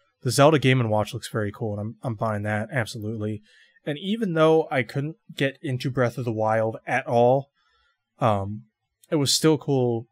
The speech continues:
seeing them go out, confirm the date, at least confirm the year, and, um, show off some gameplay.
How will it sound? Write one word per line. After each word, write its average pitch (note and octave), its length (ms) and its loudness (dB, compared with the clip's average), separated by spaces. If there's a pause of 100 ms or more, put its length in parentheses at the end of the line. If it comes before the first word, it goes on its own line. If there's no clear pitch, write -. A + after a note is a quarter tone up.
(100)
seeing A2 380 -6
them A2 260 -4 (160)
go A2+ 200 0
out, G#2+ 260 0 (100)
confirm A2 440 -8
the G#2 60 -6
date, G#2+ 340 -4 (440)
at C#3+ 60 -2
least C#3+ 180 2
confirm D3 300 -2
the C3 100 0
year, G#2+ 320 -2 (680)
and, G#2+ 240 0
um, G#2+ 340 -8 (440)
show - 280 2
off A#2+ 180 4
some A2+ 160 -2
gameplay. G#2 400 -4